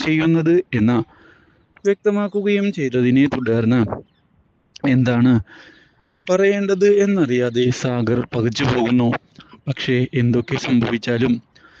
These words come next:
ഞാൻ ബലരാമനെ അംഗീകരിക്കാൻ തയ്യാറാവുകയില്ല. ഇത് എൻ്റെ തീരുമാനമാണ്. എൻ്റെ തീരുമാനത്തിൽ നിന്ന് ഞാൻ പിറകിലേക്ക് പോകാൻ ഉദ്ദേശിക്കുന്നില്ല എന്ന്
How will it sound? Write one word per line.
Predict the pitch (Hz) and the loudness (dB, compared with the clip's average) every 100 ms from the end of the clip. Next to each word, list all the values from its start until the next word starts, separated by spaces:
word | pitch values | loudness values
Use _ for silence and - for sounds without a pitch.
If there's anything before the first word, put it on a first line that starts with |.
| - - - 127 123 | -20 -20 -6 0 2
ഞാൻ | 123 120 123 _ _ _ _ _ - 135 | 4 2 0 _ _ _ _ _ -8 -4
ബലരാമനെ | 180 196 202 202 208 208 139 | -2 0 0 0 -2 0 0
അംഗീകരിക്കാൻ | 127 117 113 123 120 120 123 - | 2 2 2 0 0 -2 -4 -2
തയ്യാറാവുകയില്ല. | 123 120 120 123 120 123 135 131 113 120 - - - - - _ 180 | -2 0 2 2 2 2 2 2 2 0 -4 -14 -16 -14 -16 _ -4
ഇത് | 190 214 - 143 | 0 0 0 -2
എൻ്റെ | 127 127 151 | 2 2 2
തീരുമാനമാണ്. | 135 117 123 120 135 123 120 123 - _ _ _ - - - - 180 | 0 2 2 2 2 2 2 0 -4 _ _ _ -20 -20 -14 -4 2
എൻ്റെ | 202 226 190 | 2 2 0
തീരുമാനത്തിൽ | 147 127 127 127 123 139 123 | 2 2 2 2 0 0 2
നിന്ന് | 123 123 123 - - 123 | 2 2 0 -4 -2 2
ഞാൻ | 120 123 - | 2 -2 -4
പിറകിലേക്ക് | - 175 190 190 202 202 156 | -2 0 0 0 0 -2 -4
പോകാൻ | 131 117 120 123 - 127 | -4 -2 0 0 -2 -10
ഉദ്ദേശിക്കുന്നില്ല | 120 123 - 135 127 135 147 160 170 139 | -6 -8 -6 -8 -4 -4 -2 -4 -6 -8
എന്ന് | 113 | -6